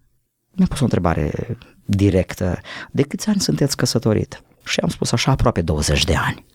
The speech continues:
Și a spus: "Domnul Ropotică", mi-a spus ea. Am spus: "Îmi pare foarte rău", zic, "știu aluzia, doar că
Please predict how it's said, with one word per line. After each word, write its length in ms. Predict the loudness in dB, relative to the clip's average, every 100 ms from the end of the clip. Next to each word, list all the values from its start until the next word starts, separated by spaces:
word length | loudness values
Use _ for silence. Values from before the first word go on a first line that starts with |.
| _
Și 180 | -8 -4
a 60 | -2
spus: 180 | -4 0
"Domnul 580 | 4 6 4 2 -2
Ropotică", 580 | -4 -8 -10 -10 -10 -10 -6
mi-a 100 | -6
spus 340 | -6 -2 -2
ea. 340 | -2 -8 -10 _ _ -20 -20 -20 -20 -20 _ _
Am 80 | -6
spus: 140 | -2
"Îmi 120 | -2 2
pare 200 | 2 2
foarte 360 | 0 -2 -2
rău", 260 | -2 0 0
zic, 240 | -2 0
"știu 220 | 0 2
aluzia, 420 | 2 2 2 0 -4 -14 -18 -20 _
doar 360 | 2 2 2 -2
că 360 | 2 2 2